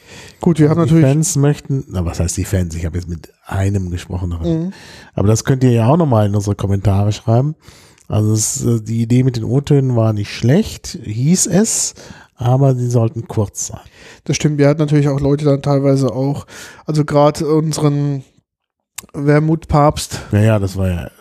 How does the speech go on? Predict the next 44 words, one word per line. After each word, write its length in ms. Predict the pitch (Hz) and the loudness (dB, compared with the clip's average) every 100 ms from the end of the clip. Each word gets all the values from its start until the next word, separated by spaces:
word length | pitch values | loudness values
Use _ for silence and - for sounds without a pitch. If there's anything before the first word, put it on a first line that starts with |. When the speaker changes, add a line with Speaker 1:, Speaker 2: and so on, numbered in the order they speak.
| - | -20
Speaker 2:
sehr 440 | 90 87 90 98 92 | -16 -14 -4 -2 -2
lang. 220 | 80 82 78 | -4 -8 -6
Also 80 | |
Speaker 1:
Das 180 | 85 - | -6 -4
Speaker 2:
das 120 | 143 | -4
war 180 | 107 131 | 0 0
sicherlich 420 | 131 160 165 143 127 | 2 2 2 2 0
sehr 120 | 135 | 0
interessant, 480 | 117 113 170 196 185 | 0 -2 0 0 0
weil 120 | 143 | 2
er 80 | 131 | 0
viel 200 | 131 127 | -2 -2
Interessantes 840 | 113 113 117 123 120 117 127 117 | -2 -2 -8 -6 -6 -4 -4 -4
erzählt 320 | 117 - 151 | -6 -2 0
hat. 120 | 170 160 - - - _ | 0 -2 -16 -20 -20 _
<clears throat> 680 | - - 156 - _ _ _ | -8 0 0 0 _ _ _
Nur 120 | 123 | 0
da 120 | 117 120 | 2 2
muss 180 | 143 160 | 2 2
man 100 | 120 | 2
vielleicht 220 | 123 113 | 2 2
was 160 | 110 95 | 0 -2
rausnehmen 640 | 95 110 117 107 104 101 | -4 -4 -2 0 0 -4
oder 200 | 95 90 | -6 -4
Speaker 1:
Genau. 160 | 147 131 | -4 -4
Speaker 2:
rausschneiden. 320 | 123 98 98 | -4 -4 -4
Ich 100 | 92 | -8
hab 140 | 92 | -14
keine 220 | - 85 87 | -12 -10 -8
Ahnung, 200 | 90 87 | -10 -10
aber 160 | 87 | -10
jedenfalls, 520 | 92 98 107 98 - - - _ _ _ _ - | -8 -6 -4 -4 -8 -16 -20 _ _ _ _ -10
ja. 160 | 80 - _ _ _ _ _ _ _ _ _ _ _ _ _ _ _ | -10 -10 _ _ _ _ _ _ _ _ _ _ _ _ _ _ _
Speaker 1:
Ja, 260 | 143 135 135 - | 0 0 -2 -6
ich 120 | - | 0
glaube 220 | 151 151 | 2 4
ja, 120 | 139 | 2
aber 320 | 131 147 156 - 151 | 0 2 2 2 -8
ich 160 | 143 - | -12 -4
würd 160 | 180 190 | 0 2
wieder 180 | 170 | 2
gerne 320 | 160 160 156 143 | 2 2 0 0
O-Töne 360 | 170 - 160 | -2 0 0
machen. 320 | 165 202 233 | 2 0 -2